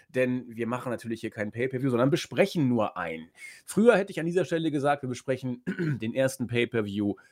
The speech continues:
des Jahres. Das passt nicht mehr, denn der Marktführer hat ja Day One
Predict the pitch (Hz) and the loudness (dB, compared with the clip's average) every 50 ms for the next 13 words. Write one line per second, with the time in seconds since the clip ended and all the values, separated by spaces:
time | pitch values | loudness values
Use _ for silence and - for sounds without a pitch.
0 | _ _ - - 107 110 101 - - - 98 95 117 127 143 160 185 185 165 185 | _ _ -8 -2 0 2 2 2 0 -2 2 4 4 4 4 4 2 2 4 8
1 | 233 254 262 254 - - - - - - 113 135 110 107 - - - - - 101 | 8 8 8 8 2 -10 -12 -12 -14 -10 -6 -6 -6 -6 -6 -10 -12 -12 -12 -10
2 | 101 - - - - 156 185 - - 214 226 233 254 254 190 143 123 113 117 113 | -8 -8 -8 -6 -4 -4 -4 -2 -2 -2 0 0 0 0 -2 -2 -4 -2 -2 -2
3 | 113 127 135 135 - - - 135 120 113 117 113 - 127 110 98 101 95 92 104 | -2 -2 -2 -4 -4 -4 -2 -2 0 0 -2 -2 -2 -2 -2 0 -2 -2 0 2
4 | 120 143 185 202 | 2 2 2 0